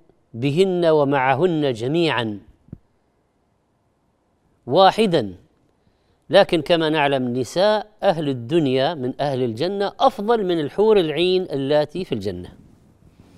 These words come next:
الله عز وجل وصف الكواعب الأتراب في آية أخرى:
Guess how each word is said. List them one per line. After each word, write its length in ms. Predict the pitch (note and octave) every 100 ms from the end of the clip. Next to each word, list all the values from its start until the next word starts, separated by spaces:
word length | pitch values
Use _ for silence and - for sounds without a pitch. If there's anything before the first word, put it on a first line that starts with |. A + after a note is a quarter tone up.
| - - - - _ _ _ _ _ _ _ _ _ -
الله 180 | A3 F4
عز 220 | D4+ G#3+
وجل 240 | G#3+ A#3+
وصف 580 | G#3 C#4 F#3+ - C#3 F3+ - - _ _ _ _ - _ _ _ -
الكواعب 580 | F#3 F3+ G3 A#3 A3 F3+
الأتراب 440 | E3 D#3 F#3 G#3
في 180 | C#3+ E3
آية 140 | F#3+ -
أخرى: 500 | D#3+ G3+ - F#3+ F#3+